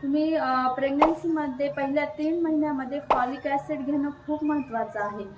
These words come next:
कारण फॉलिक ॲसिडमुळे तुमच्या बाळाचे जे ब्रेन डेव्हलपमेंट व्हायला मदत होईल आणि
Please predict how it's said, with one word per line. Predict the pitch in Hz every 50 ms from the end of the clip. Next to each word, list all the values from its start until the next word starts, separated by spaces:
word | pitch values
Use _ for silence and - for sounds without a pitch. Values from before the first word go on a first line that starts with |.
| - - - - -
कारण | 233 240 254 262
फॉलिक | - - 269 247 247 262 285 - 294
ॲसिडमुळे | 294 302 - - 320 311 285 277 277 285 294 294
तुमच्या | 294 - 294 269 269 262 - 277
बाळाचे | 277 254 247 247 254 254 - - 277
जे | 262 262 269 262
ब्रेन | 233 - 262 262 277 285 294 302
डेव्हलपमेंट | 294 294 294 294 294 294 294 294 302 294 285
व्हायला | 277 277 254 247 247 262 262
मदत | 254 254 247 240 262 247 247 233
होईल | 233 220 214 208 208
आणि | 208 220 233 247 262 294